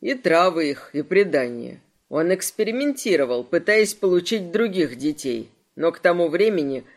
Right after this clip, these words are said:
заразился сам. А этот паразит весьма капризен. Он передается с мужским семенем и развивается вместе с младенцем, что имеет свои последствия. Часть детей родились мертвыми,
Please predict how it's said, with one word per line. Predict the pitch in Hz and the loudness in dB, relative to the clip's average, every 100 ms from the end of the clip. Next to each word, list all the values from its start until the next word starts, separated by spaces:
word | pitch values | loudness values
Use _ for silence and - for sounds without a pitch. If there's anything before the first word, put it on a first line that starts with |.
| _ _ | _ _
заразился | 151 196 196 185 220 208 - 220 | -2 6 8 8 4 2 0 -2
сам. | - 139 117 117 - _ _ | 0 -2 -2 -8 -18 _ _
А | 151 | 4
этот | 180 185 185 - | 6 6 -2 -2
паразит | - 170 170 156 240 233 185 | 2 6 4 2 -4 -4 -8
весьма | 175 185 175 170 170 247 | -4 -2 -2 -2 -2 0
капризен. | 262 226 233 185 127 123 117 - _ | 0 0 0 -2 -4 -8 -10 -14 _
Он | - 220 | 0 0
передается | - 208 196 190 214 247 185 | 4 4 8 8 8 4 2
с | - | 0
мужским | 190 185 - - 208 202 | -2 -2 -6 -4 -4 -2
семенем | - 143 123 120 120 127 - - | -2 -4 -4 -6 -10 -12 -16 -4
и | 190 | 0
развивается | 190 165 190 220 226 170 170 | 0 0 2 6 6 4 -4
вместе | 156 190 180 196 | -2 -2 -2 -6
с | 185 | -4
младенцем, | 202 220 180 143 127 - 120 117 _ | 0 0 0 -4 -4 -8 -12 -14 _
что | - - 202 196 | -6 4 6 6
имеет | 220 254 226 | 6 2 2
свои | - 202 202 | 2 2 4
последствия. | 202 190 - 147 127 - - 117 120 - _ _ _ _ | 2 0 0 -2 -2 -10 -10 -12 -12 -20 _ _ _ _
Часть | - 277 285 - | 6 6 4 -4
детей | 151 147 135 135 | -4 -2 -2 0
родились | 143 165 202 233 254 | 0 2 0 0 -2
мертвыми, | 220 190 135 - - 120 117 | 0 2 0 -4 -10 -10 -12